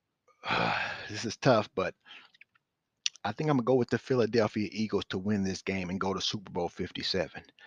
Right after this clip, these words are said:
I think they have enough offense, just enough offense to put 'em over the top. I think they can move the ball against this forty-niner defense, and they're gonna have to take advantage of it when they get down there, 'cause you're not gonna get down there too often. I do like the Eagles to win this game. I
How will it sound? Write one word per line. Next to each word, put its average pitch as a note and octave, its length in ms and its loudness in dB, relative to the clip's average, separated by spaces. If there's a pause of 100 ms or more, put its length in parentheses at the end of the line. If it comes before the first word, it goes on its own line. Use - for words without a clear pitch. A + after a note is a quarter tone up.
(560)
I G2 100 2
think G#2 180 0
they G2 80 0
have G2+ 220 0
enough G#2 360 0 (120)
offense, G#2+ 580 2 (680)
just C#3+ 300 4
enough B2 480 2
offense A2 460 2
to - 120 -6
put A#2+ 180 0
'em G2+ 140 0
over F#2+ 220 0
the E2+ 100 -8
top. G#2+ 320 0
I G2+ 60 -2
think G2+ 180 -4
they G2 80 -2
can F2+ 140 -4
move G2 280 -2
the G#2 60 -4
ball G#2 320 0
against A2 280 -2
this A#2 140 -2
forty-niner A2 600 0
defense, G#2+ 380 -4
and A#2 100 4
they're C#3 80 8
gonna D3 140 8
have C3 100 4
to C#3+ 80 4
take A#2+ 100 2
advantage G#2 400 2
of F2 120 2
it E2+ 40 -6
when F2 140 -2
they E2 100 -2
get D#2+ 200 -8
down D#2+ 200 -2
there, D2+ 100 -6
'cause F2+ 160 -6
you're G2 80 -2
not A2 160 2
gonna G#2 140 -2
get G2+ 180 0
down F2+ 160 -2
there E2+ 160 -4 (400)
too B2 240 4
often. A#2 480 6 (580)
I G#2+ 120 2
do B2 200 4
like A#2+ 220 6
the F2 80 0
Eagles B2+ 320 4
to A#2+ 100 2
win A#2+ 200 6
this A#2 160 4
game. B2 380 4 (100)
I G2 120 0